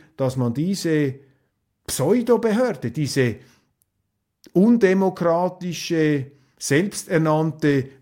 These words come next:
Überbehörde da dieser Kantonskonferenz, die sollte man einfach abschaffen. Das ist einfach eine nicht zulässige Nebenregierung, die sollte man mit den Mitteln der Demokratie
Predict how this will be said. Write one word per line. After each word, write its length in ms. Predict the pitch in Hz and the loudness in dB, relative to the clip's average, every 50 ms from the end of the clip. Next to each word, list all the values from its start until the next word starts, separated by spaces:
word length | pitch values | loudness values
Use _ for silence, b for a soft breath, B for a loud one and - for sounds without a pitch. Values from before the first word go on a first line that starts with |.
| _ - | _ 4
Überbehörde 840 | 190 202 233 226 226 202 - 190 170 160 170 170 175 170 - 170 | 6 6 6 6 2 0 0 2 4 4 6 4 4 2 -2 -4
da 180 | 156 156 147 143 | 0 2 2 2
dieser 320 | 147 156 139 131 - 139 | 2 -2 -6 -4 -6 -8
Kantonskonferenz, 1400 | 131 - 135 127 117 117 - 127 143 180 202 190 - - 165 160 156 147 156 151 143 139 135 135 135 139 131 - - b b b b | -8 -4 -4 -4 -2 0 0 0 2 0 0 -2 -2 0 0 0 0 0 0 0 0 2 0 0 -2 -4 -6 -8 -14 b b b b
die 60 | 123 | -10
sollte 340 | 117 - 120 123 120 - 123 | -6 -2 -2 -2 -2 -2 -4
man 120 | 117 113 113 | -4 -2 -2
einfach 320 | 110 113 113 117 98 - b b b b b - | -4 -4 -6 -8 -10 -12 b b b b b -6
abschaffen. 800 | 143 180 202 202 - - 269 262 262 240 - - - 131 107 b b b b | -4 -4 -4 -4 -4 -4 -2 -2 -2 -4 -6 -8 -10 -10 -12 b b b b
Das 120 | - 120 | -6 0
ist 20 | 160 | 2
einfach 240 | 147 139 139 127 | 2 2 2 2
eine 200 | 139 131 131 131 127 | 2 2 4 4 4
nicht 380 | 135 170 208 202 214 - - | 6 4 4 2 0 -6 -8
zulässige 960 | - - 185 175 170 165 160 160 160 156 156 - - 143 127 147 143 135 131 B B B B B | -4 -2 0 2 4 4 6 6 4 2 0 -2 -4 -2 2 2 2 2 2 B B B B B
Nebenregierung, 1600 | B 120 135 147 190 233 208 226 233 226 220 208 214 - - - - - 180 190 196 190 202 214 214 226 240 254 262 240 196 | B 4 6 6 6 4 4 2 2 2 2 0 -2 -6 -14 -12 -4 2 4 4 4 4 4 2 4 4 4 4 4 2 2
die 100 | - 151 | 0 0
sollte 340 | 131 165 165 180 175 180 170 | 2 2 2 2 2 0 0
man 140 | 156 151 151 | 0 2 2
mit 180 | 151 147 147 | 2 0 0
den 120 | 151 131 135 | 0 0 0
Mitteln 360 | 165 202 214 208 - 190 160 | 0 0 -2 -4 -8 -6 -2
der 100 | 165 156 | -2 -2
Demokratie 920 | 151 151 147 147 139 135 - 127 120 113 120 127 123 131 143 160 160 151 | 0 0 -2 -2 -4 -4 -2 -2 -2 -2 -2 -2 -2 0 0 0 -2 -4